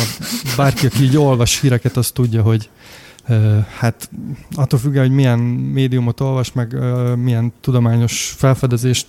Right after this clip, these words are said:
Speaker 2: néz meg, ö, tehát előbb vagy utóbb nagy,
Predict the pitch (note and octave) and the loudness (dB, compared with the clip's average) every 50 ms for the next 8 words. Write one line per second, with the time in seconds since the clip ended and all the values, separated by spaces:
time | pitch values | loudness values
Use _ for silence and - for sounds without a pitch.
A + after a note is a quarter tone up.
0 | - - D3+ C#3 C3+ C3 C3 A#2+ C#3 C3+ C#3 C#3 C3 D3 C3+ B2 A#2+ A#2 B2+ - | -6 0 2 2 4 2 2 2 2 2 2 0 0 0 0 0 -2 -4 -6 -8
1 | - - C2+ C2+ - - B2+ A#2+ E3+ D#3 - - D3 C3+ C3+ - - - - - | -8 -8 -6 -6 -8 -10 -12 -14 -16 -16 -10 -6 -4 -4 -4 -6 -8 -14 -14 -12
2 | D#3+ D#3 D3+ D#3+ D3+ D3+ C#3 B2 A#2 B2+ A#2+ B2+ A#2+ - A#2+ A2 A2 A2 - - | -12 -8 -6 -2 0 2 0 2 0 0 -2 -2 -2 0 0 0 0 -2 -8 -8
3 | - - _ _ - - - C#3+ B2 A2+ | -10 -18 _ _ -14 -6 -2 0 0 0